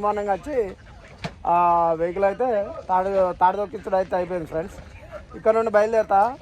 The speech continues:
మన బిల్లులు రావాలి. బిల్లులు వచ్చే వరకు మనకు తొమ్మిది పది అవుతుంది. పది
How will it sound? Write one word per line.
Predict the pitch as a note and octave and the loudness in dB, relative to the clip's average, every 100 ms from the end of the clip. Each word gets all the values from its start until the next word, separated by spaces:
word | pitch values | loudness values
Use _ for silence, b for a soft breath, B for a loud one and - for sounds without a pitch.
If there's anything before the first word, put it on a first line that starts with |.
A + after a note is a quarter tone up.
| - F#3+ | -16 -8
మన | G3 G3 G3 | 0 2 2
బిల్లులు | G3 G#3+ G#3+ | 2 2 4
రావాలి. | G3 F#3 F#3+ | 4 4 -2
బిల్లులు | F#3+ G3+ G#3 | -4 0 0
వచ్చే | G3+ G#3+ | 2 2
వరకు | G#3 G#3 B3 A#3+ A3 A#3+ - F#3+ | 2 2 0 -4 -2 -6 -8 -6
మనకు | G3+ F#3+ G3 G3 F#3+ F#3 | -4 -4 -4 -2 -2 -2
తొమ్మిది | F3+ F#3 F#3 | -6 -6 0
పది | G3 G3 | 4 4
అవుతుంది. | F#3+ F#3 E3 G#3+ - - A3 C4 B3+ F3+ | 2 -4 -6 -8 -16 -16 -14 -12 -6 0
పది | G3+ | 2